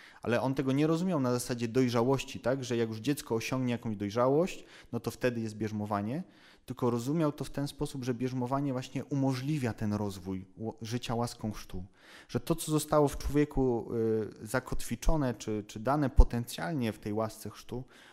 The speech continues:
on ma rozwijać dzięki łasce sakramentu bierzmowania. I trzeba nam wracać do takiego myślenia o bierzmowaniu w kontekście inicjacji. Y, do tego też zachęcał papież Benedykt,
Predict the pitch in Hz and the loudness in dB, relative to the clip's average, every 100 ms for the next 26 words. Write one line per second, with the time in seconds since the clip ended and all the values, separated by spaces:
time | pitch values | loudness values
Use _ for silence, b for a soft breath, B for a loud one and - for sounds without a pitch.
0 | B 127 127 120 113 107 104 123 110 104 | B 0 2 4 4 0 -2 0 0 0
1 | - 104 104 - 104 104 - 98 - - | -4 -4 -4 -2 -4 -4 -6 -8 -8 -10
2 | - 104 101 101 98 98 95 95 90 87 | -8 -6 -4 -4 -6 -6 -8 -8 -8 -12
3 | 87 - _ _ _ _ _ _ _ _ | -14 -18 _ _ _ _ _ _ _ _
4 | _ _ b b b b b b b 131 | _ _ b b b b b b b -6
5 | - 156 143 131 131 131 - 104 - - | -2 2 4 4 2 0 -2 -8 -8 -8
6 | 104 107 104 - 107 104 98 101 104 101 | -4 -4 -4 -4 -2 -2 -4 -4 -4 -4
7 | 101 98 92 - 107 113 - - 104 104 | -2 -4 -6 -6 -6 -6 -10 -6 -4 -4
8 | 98 - 87 - - 82 _ b b b | -6 -8 -10 -12 -16 -16 _ b b b
9 | b b - 110 123 - 147 147 143 131 | b b -6 -6 -4 -2 0 2 2 0
10 | 135 139 135 - 117 117 117 - - - | 0 0 0 0 0 0 -4 -14 -20 -20
11 | - - - - 110 - 110 - 107 104 | -20 -20 -12 -6 -6 -4 -4 -4 -6 -4
12 | 107 104 98 110 110 - | -2 0 0 -4 -8 -18